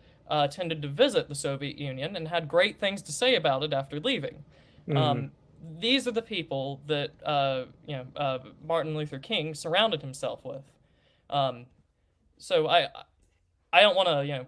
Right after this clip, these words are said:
Speaker 1: over make the point here. I feel like that should hopefully speak for itself.
Speaker 2: Nope, absolutely. So, you know,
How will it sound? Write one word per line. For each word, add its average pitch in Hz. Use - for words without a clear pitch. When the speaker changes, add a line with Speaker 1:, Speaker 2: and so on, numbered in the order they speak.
Speaker 1:
over 165
make 151
the -
point 147
here. 123
I 123
feel 165
like 156
that 165
should 143
hopefully 156
speak 143
for 127
itself. 135
Speaker 2:
Nope, 214
absolutely. 170
So, 151
you 160
know, 135